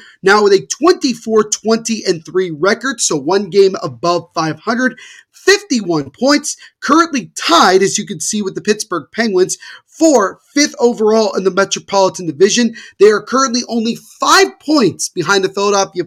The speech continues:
Flyers for a top three, uh, positioning in the Metropolitan Division, and they are six points out of the second wild card spot, which I believe, if I'm not mistaken,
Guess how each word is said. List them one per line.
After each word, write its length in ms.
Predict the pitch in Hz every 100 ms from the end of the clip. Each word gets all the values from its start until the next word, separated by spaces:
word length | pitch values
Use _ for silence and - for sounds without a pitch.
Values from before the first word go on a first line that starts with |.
| -
Flyers 440 | 180 196 202 208 - - -
for 200 | - 208
a 100 | 190
top 500 | 165 - 208 220 220
three, 600 | - 180 185 240 196 170 - _
uh, 140 | 185 170
positioning 560 | 165 156 190 190 180
in 140 | 202 190
the 80 | 165
Metropolitan 720 | 185 185 170 - 175 170 165
Division, 480 | 131 170 196 220 - - -
and 120 | 175
they 100 | 196
are 100 | 190
six 580 | 180 - - - 415 427
points 560 | - - 151 151 151 - - - _
out 220 | 202 214
of 180 | 220 202
the 100 | 202
second 560 | 160 - 240 240 220 170
wild 360 | 208 254 247
card 240 | - 196 175
spot, 360 | - 175 170
which 180 | 170 165 -
I 100 | 175
believe, 720 | 151 160 156 220 311 220 160 196
if 160 | 175
I'm 160 | 170 165
not 200 | 175 -
mistaken, 720 | 160 - 180 165 160 156